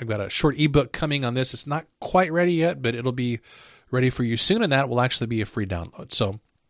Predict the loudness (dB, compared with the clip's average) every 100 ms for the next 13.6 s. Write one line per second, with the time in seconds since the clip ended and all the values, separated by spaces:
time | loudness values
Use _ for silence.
0 | _ _ -20 -20 -20 _ 0 2 2 2
1 | 4 4 4 2 4 4 2 0 2 2
2 | 0 0 0 0 -2 -2 -4 -2 2 4
3 | 4 0 -8 -20 _ -6 -4 -4 -4 -6
4 | -8 -10 -4 0 0 -2 _ 4 6 6
5 | 4 2 4 2 4 2 2 -4 -12 -20
6 | -20 _ -6 -4 0 2 2 2 0 0
7 | 0 -2 -2 -6 -4 -4 -2 -2 -4 -4
8 | -4 -6 -14 _ _ _ -20 -20 _ 4
9 | 4 4 -2 -4 -6 -12 -6 -6 -6 -8
10 | -8 -6 -8 -10 -16 -16 -20 -20 -20 -20
11 | -20 _ 2 2 4 2 2 -2 0 0
12 | 2 0 0 2 0 0 -2 -2 -4 -4
13 | -6 -4 -2 -2 -4